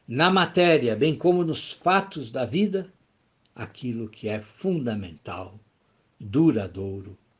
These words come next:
essencial. Né? Então, assim, esse, esse, esse é o trecho, esse é o trecho final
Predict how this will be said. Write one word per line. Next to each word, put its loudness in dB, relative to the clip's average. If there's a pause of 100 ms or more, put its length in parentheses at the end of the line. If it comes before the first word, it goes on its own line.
(300)
essencial. -8 (1000)
Né? -14 (1500)
Então, -12
assim, -10
esse, -2
esse, -4
esse -4
é -2
o -4
trecho, -8 (480)
esse 0
é 2
o 0
trecho -4
final -12